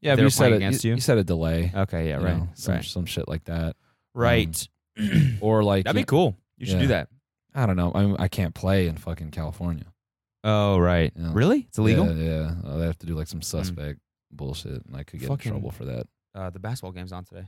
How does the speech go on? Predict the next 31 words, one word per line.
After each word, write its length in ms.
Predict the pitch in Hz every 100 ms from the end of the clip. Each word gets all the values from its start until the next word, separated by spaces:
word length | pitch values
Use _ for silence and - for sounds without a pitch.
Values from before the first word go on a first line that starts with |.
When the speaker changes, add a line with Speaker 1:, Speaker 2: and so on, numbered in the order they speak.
| -
Speaker 2:
I 20 |
just 100 | 104 104
realized. 360 | 98 98 - -
Speaker 1:
What 180 | 92 -
one? 180 | 85 78 - _ _ _
Speaker 2:
The 60 | 98
Speaker 1:
The, 60 | 101 _ _
the 80 | 101
bi-, 60 | 82 - 196
Speaker 2:
final. 220 | 110 92 - -
Speaker 1:
the 60 |
big 200 | 98 104
game? 340 | 95 101 110 123
Speaker 2:
Yeah. 140 | - 107 -
Speaker 1:
The 60 | 95
big 160 | 104
Speaker 2:
The, 60 | -
Speaker 1:
final 260 | 117 101
Speaker 2:
the, 100 | 98
Speaker 1:
game? 80 | 101
Speaker 2:
yeah, 120 | 117 104
as 120 | 98
they 100 | 98
call 300 | - 107 104
it. 80 | 101 - _ _ _ _
The 140 | 101 110
Speaker 1:
Oh. 80 |
Speaker 2:
big, 300 | 107 117 107 - _
the 120 | - 107
big 300 | 104 117 107
game. 440 | 120 117 87 82